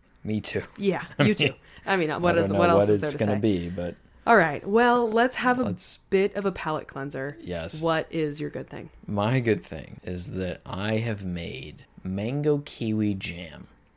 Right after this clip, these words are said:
Speaker 1: I don't know if you've ever had mango kiwi jam, but it's good. And essentially, I just took smashed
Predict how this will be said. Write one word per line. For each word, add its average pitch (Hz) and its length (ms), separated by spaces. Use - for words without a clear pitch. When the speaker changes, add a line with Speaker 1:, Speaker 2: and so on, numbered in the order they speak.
Speaker 1:
I - 60
don't 113 160
know 123 100
if 127 140
you've 127 120
ever 120 140
had 120 340
mango 98 280
kiwi 90 340
jam, 87 360
but 87 100
it's 85 160
good. 82 380
And 95 120
essentially, 98 880
I 98 60
just 95 320
took 98 300
smashed - 720